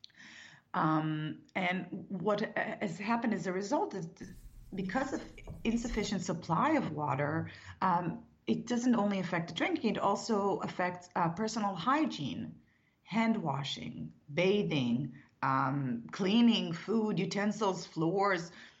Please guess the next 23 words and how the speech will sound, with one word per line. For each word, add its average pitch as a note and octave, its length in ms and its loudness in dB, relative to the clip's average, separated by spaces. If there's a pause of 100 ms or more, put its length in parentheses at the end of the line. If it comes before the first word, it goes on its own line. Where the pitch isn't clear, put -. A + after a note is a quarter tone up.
(280)
Um, D#3 460 0
we E3 240 -2
know F3 160 0
it F3+ 100 0
also E3 280 2
affects, D#3 480 -2
uh, C#3+ 240 2
the, C#3 440 -2 (140)
the C3 400 -2
sanitation, D3+ 960 0
uh, C#3 220 2
conditions D3+ 720 0
in, D3 340 -2
uh, C#3+ 240 2
hospitals. G#3 1080 -4 (560)
Um, D3 800 2 (1000)
you E3 160 -4
know, D#3+ 160 4
it, - 240 -4
it, - 60 -2
it, - 540 -2 (200)
it's F#3 200 0
just - 380 -2